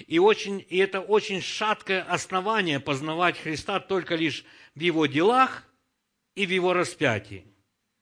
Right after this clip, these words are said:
и не познать о Его воскресении. Это очень неправильно, это,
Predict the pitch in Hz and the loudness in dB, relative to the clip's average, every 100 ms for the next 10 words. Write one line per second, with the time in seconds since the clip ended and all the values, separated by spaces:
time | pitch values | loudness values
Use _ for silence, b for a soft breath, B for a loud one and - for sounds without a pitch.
0 | _ _ _ - 175 170 170 156 175 202 | _ _ _ -4 0 0 2 0 2 0
1 | - - 156 151 156 147 143 - 139 - | 0 0 2 2 0 -2 -4 -6 -8 -4
2 | 180 170 113 90 - _ _ _ _ _ | -2 -2 -4 -8 -14 _ _ _ _ _
3 | _ - 147 165 - 196 151 160 151 143 | _ -10 -6 -6 2 2 2 -2 -4 -2
4 | 147 127 107 107 120 139 113 | 0 0 -2 -6 -8 -6 -8